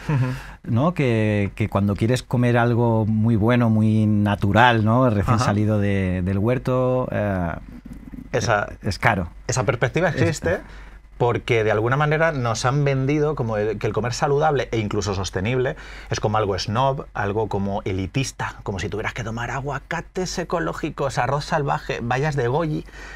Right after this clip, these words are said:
Speaker 1: y no tiene nada que ver con eso. Lo más saludable o más sostenible sería basar nuestra alimentación en más proteína vegetal y no podemos decir que los garbanzos, las lentejas y las judías sean precisamente aristocráticas, ¿no? Son alimentos muy asequibles. Em,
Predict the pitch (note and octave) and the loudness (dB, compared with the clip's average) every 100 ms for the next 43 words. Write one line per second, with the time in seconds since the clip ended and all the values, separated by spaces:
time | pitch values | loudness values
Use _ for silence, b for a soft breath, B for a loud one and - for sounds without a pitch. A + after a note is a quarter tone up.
0 | - A#2 A#2 C3+ C3 A#2 A2 G2+ G2 F2+ | -6 -2 0 0 2 2 2 0 0 -2
1 | A2 F#3 A#2 A2+ A#2+ C#3 C3+ C#3 C3+ C3+ | -4 -2 0 2 2 2 4 4 2 0
2 | - - C3 C3 D#3+ F#3 B - - F2+ | -2 -2 0 0 0 -2 B -8 -4 -2
3 | G#2 A2+ G#2+ G2 G2 - B2+ C#3 A#2+ A2+ | -2 -4 -6 -4 -2 0 2 2 0 0
4 | G2+ G2 F#2 A2+ G#2 G2+ G#2 F#2 F#2+ F#2+ | 0 0 -2 -2 -2 -2 -4 -2 -2 -2
5 | F2+ F2+ G2 B2 F3+ F#2 F2+ F2 G2+ G#2+ | -4 -4 0 0 -2 -4 -4 -2 -2 -2
6 | F#2+ A2 - G2 F#2 F#2+ E2+ G2 G2+ - | -2 -2 -2 -2 0 0 0 -2 -2 -4
7 | C#3 - - F#2+ F2+ F#2 F2+ F2+ D#2+ G#2 | -4 -6 -4 -2 -2 -2 -2 -2 -4 -4
8 | A2 G2+ A2 B B E3+ D3 G#2 G2+ A2+ | -2 -2 -2 B B -6 -4 -2 -2 0
9 | G2 G#2 B2+ A#2 G#2+ G#2 G2+ F#2+ G2+ F2+ | 0 0 0 0 0 0 0 -2 -2 -2
10 | F#2+ G2+ G#2 F2+ E2+ C3 G#2 F2+ F2 E2+ | -2 -2 -4 -2 2 2 2 -2 -4 -4
11 | G#2+ E3+ B F3+ D3+ - G#2 F#2 F#2+ F#2 | -4 -6 B -10 -8 -6 -2 -2 -2 -2
12 | G2 G2+ G#2 - G2+ G#2+ G#2 G#2+ A2 A2+ | -2 0 -2 -2 -2 -2 -2 0 -2 -2
13 | - G#2+ G2+ G2 G2+ F2+ E2+ | -4 -2 -2 -4 -4 -4 -6